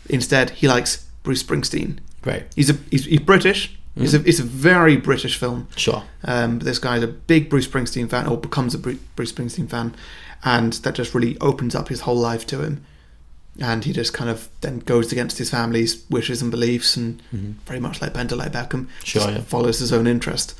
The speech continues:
Speaker 1: And, uh, yeah, it's really good for that. It's just a really, really fun film.
Speaker 2: Okay. Does Bruce Springsteen at any point cameo in it?
Speaker 1: I don't think so, no.
Speaker 2: Okay.
Speaker 1: Um, no,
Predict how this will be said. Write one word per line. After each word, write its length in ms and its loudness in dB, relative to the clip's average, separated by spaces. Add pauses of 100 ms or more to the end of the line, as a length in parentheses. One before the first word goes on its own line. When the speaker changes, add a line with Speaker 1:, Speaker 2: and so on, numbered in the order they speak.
(460)
Speaker 1:
And, 380 -2
uh, 320 2 (240)
yeah, 300 0
it's 160 -2
really 160 4
good 140 -4
for 80 -6
that. 220 -6 (1300)
It's 180 -8
just 200 -4
a 40 -2
really, 480 4
really 360 4
fun 220 -2
film. 420 -2
Speaker 2:
Okay. 300 -4 (200)
Does 140 8
Bruce 240 6
Springsteen 460 6
at 60 4
any 160 4
point 220 0
cameo 280 4
in 80 0
it? 240 -4
Speaker 1:
I 60 0
don't 180 8
think 180 2
so, 140 -2
no. 240 0
Speaker 2:
Okay. 300 -2 (400)
Speaker 1:
Um, 480 -4 (260)
no, 400 4